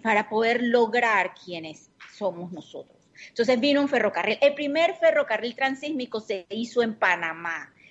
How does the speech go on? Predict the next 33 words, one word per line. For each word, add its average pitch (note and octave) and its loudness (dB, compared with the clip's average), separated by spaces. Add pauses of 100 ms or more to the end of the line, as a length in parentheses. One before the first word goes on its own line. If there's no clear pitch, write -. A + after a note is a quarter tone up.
(120)
en A3+ 4
la G3+ 4
ruta C#4 -2
del F#3 -4
canal. E3 -6 (160)
O A#3+ -2
sea D4+ 2
que D#4 0
ya D4 0
nosotros D4+ -6
íbamos, C#4+ -2 (360)
con B3+ 2
todo E4 8
esto, E4 4 (180)
íbamos D4 -4
dándonos C4 0
cuenta A3+ 0
de G#3+ -4
que, F#3+ -4
espérate, F3+ 0
aquí F3 -4
hay G#3 2
algo, F3 -2
aquí G3 -6
hay A3+ 0
una A#3+ -2
posición G#3+ -4
importante F#3+ -4
que B3+ 2
venía B3+ 2
desde G#3 0
los F#3+ -4
tiempos A3+ -2